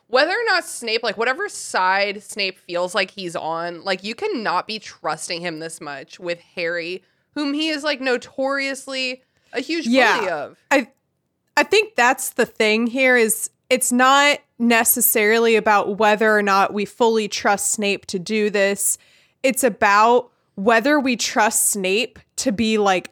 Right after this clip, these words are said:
Speaker 2: unbiased towards Harry and give him a fair shot at learning this.
Speaker 1: It's, like,
Speaker 2: Which,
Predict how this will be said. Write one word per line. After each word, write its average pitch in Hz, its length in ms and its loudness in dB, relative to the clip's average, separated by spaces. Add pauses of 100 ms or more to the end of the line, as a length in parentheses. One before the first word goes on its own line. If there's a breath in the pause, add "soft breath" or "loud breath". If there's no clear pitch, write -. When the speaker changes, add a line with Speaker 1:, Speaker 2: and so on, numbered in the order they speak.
(140)
Speaker 2:
unbiased 202 1000 2
towards 190 400 -2
Harry 214 680 -2
and 202 240 -4
give 220 220 0
him 220 160 -2
a 185 100 -2
fair 208 460 2
shot 180 600 2
at 185 240 -2
learning 185 580 -2
this. - 500 -8
Speaker 1:
It's, - 80 -18
like, 196 260 -10
Speaker 2:
Which, 226 140 4